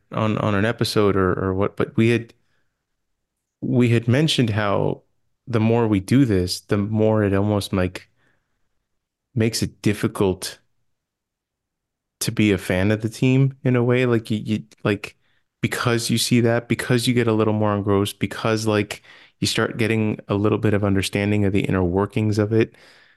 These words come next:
It, it was almost easier when you could just be an angry fan. It was almost easier to be able to just watch and get angry. And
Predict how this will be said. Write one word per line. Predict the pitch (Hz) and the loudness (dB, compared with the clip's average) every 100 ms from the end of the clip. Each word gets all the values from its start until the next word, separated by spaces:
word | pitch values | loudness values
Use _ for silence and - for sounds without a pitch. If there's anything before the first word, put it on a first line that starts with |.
| _ _ - | _ _ -4
It, | 151 - | -4 2
it | 147 | 2
was | 135 | 4
almost | 160 156 139 | 4 2 2
easier | - 151 123 107 87 87 _ _ _ | 0 0 2 0 -2 -4 _ _ _
when | - 110 | 0 2
you | |
could | 107 107 | 2 0
just | 104 | 0
be | 110 101 | 0 0
an | |
angry | 95 95 92 87 | 0 0 0 -2
fan. | 87 80 78 - _ - | -2 -4 -6 -14 _ -2
It | 110 | 0
was | 113 | 2
almost | 131 127 - | 2 0 -2
easier | 151 120 98 98 | -2 0 2 0
to | 95 98 | -2 -2
be | 101 98 | 0 2
able | 101 101 | 0 0
to | |
just | 98 95 - | 0 -2 0
watch | 92 101 113 - - _ _ _ _ | 0 0 -2 -4 -4 _ _ _ _
and | - 98 | -4 -2
get | 95 | 0
angry. | 98 104 104 104 98 95 | 0 -2 0 0 0 -2
And | 90 87 90 90 | -2 0 0 -2